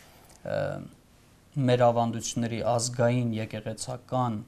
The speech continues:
մեր այդ հարստության և գանձերի պահպանումը պիտի սերմանենք մեր սերունդների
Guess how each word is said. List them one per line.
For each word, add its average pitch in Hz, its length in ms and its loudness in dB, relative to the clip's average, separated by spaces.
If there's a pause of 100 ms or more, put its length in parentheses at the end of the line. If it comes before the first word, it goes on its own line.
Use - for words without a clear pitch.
(760)
մեր 110 200 -2
այդ 110 180 -4
հարստության 120 680 -8
և 131 140 -12
գանձերի 127 480 -8
պահպանումը - 640 -10 (220)
պիտի - 240 -14
սերմանենք 117 640 -10 (1080)
մեր 113 200 -8
սերունդների 110 680 -8